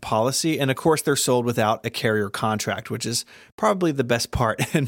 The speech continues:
in my opinion. Uh, Gazelle offers financing,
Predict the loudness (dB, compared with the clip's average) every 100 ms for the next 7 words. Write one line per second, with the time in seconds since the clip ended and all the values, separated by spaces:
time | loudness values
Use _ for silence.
0 | 0 0 2 0 0 -2 -2 -6 -12 -20
1 | -20 -20 -20 -20 _ _ _ _ -4 -4
2 | -4 -10 _ _ _ -2 2 4 4 4
3 | 0 0 2 2 2 0 0 -2